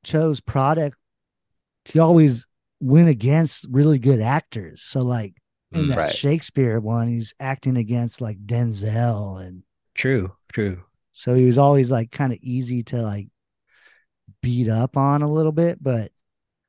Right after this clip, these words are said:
Speaker 3: Yeah.
Speaker 1: he definitely had his thing. Like, I mean, he's, like, a movie star that always has a natural, like, a forced naturalness to him. Like,
Speaker 2: Hmm.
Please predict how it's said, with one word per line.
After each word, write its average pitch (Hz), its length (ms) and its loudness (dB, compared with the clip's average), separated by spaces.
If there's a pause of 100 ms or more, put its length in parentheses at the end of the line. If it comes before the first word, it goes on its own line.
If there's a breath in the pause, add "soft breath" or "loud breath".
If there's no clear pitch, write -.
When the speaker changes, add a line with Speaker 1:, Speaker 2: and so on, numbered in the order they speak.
(280)
Speaker 3:
Yeah. 85 320 -8 (300 soft breath)
Speaker 1:
he - 180 -10
definitely 226 420 0
had 160 340 -2
his 139 240 -6 (100)
thing. 120 580 -4 (100)
Like, 123 240 -10
I 127 80 -2
mean, 135 380 -2 (720)
he's, 139 220 -8
like, 160 160 -4
a 147 40 -6
movie 135 440 0
star 135 500 -2
that 113 280 -6
always 117 640 -4 (960)
has 127 380 -8
a 117 120 -4
natural, 131 920 -6 (640)
like, 131 240 -4
a 107 60 -8
forced 131 600 -2
naturalness 143 1500 -6
to 160 180 -10
him. 156 320 -4
Like, 110 300 -6 (440)
Speaker 2:
Hmm. 85 180 -10